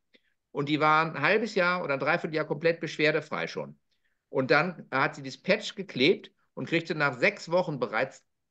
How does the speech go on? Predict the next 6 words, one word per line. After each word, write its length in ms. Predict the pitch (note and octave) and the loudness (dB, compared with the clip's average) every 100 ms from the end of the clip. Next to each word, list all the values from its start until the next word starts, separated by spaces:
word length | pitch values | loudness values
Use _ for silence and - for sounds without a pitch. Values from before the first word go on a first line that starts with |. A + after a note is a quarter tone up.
| _ | _
richtig 460 | D3+ A#3+ - F#3 - | 0 2 0 -12 -2
dolle 300 | C3 C3 C3+ | 2 2 2
Schmerzen 560 | C3+ C3 C#3+ F3+ G#3+ G3 | -2 0 0 -2 -8 -6
in 100 | G3+ | -2
der 120 | G2+ | -4
Schulter 540 | - C#3+ D3 E2+ B2 | -2 -4 -2 -4 -6